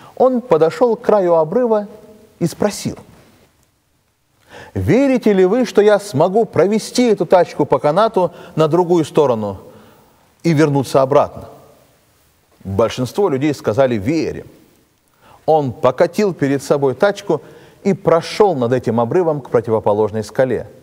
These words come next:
а затем вернулся обратно. После этого он вновь задал вопрос: «Верите ли вы, что я еще раз смогу проделать этот трюк?»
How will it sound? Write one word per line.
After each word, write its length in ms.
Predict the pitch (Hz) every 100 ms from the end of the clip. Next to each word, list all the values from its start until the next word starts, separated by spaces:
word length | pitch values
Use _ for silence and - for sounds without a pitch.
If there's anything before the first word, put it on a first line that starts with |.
| -
а 100 | -
затем 240 | 156 185 220
вернулся 400 | 131 143 147 156
обратно. 400 | 135 101 - - - _ _ _ _ _ _ _ _ _ _ _ _ _ _ -
После 320 | 127 - 131
этого 440 | 175 196 165 151 - - - - -
он 200 | 247 247
вновь 300 | 233 175 117
задал 300 | 98 90 85
вопрос: 440 | 95 - - - _ _ _ _ _ - - -
«Верите 420 | 147 254 240 226
ли 120 | 208
вы, 160 | 233 233
что 180 | -
я 140 | 214 214
еще 680 | 156 160 226 - - 226 277
раз 280 | 233 185
смогу 360 | - 170 170 165
проделать 460 | - 139 143 127 113
этот 240 | 123 123
трюк?» 380 | 147 117 -